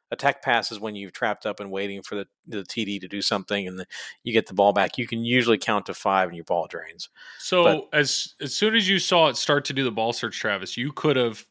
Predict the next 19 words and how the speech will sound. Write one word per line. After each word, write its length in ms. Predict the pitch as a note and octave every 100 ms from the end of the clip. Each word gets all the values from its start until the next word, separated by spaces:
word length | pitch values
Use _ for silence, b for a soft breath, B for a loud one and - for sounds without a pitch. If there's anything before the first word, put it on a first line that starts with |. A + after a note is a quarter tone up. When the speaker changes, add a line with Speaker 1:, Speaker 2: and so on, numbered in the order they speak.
| _ -
Speaker 2:
just 240 | B2+ C3+
held 220 | C#3 C3+
up 80 | C#3+
the 80 | D3+
right 160 | D3
flipper 420 | - A#2+ A#2 A#2+ - -
and 260 | A2+ A2 -
at 200 | A2 A2
that 180 | A2+ G2+
point 240 | A#2+ G#2
waved 400 | G#2+ G#2+ G2+ -
Colin 300 | A2 G2+ F#2+
over 340 | F2+ E2+ F#2+ _
and 100 | G#2+
said, 320 | - G2+ F2 G2+ G2+
"Do 160 | G#2+
something." 400 | F#2+ C2+ - - _ _ -
Is 120 | G2+
that 240 | G#2+ A2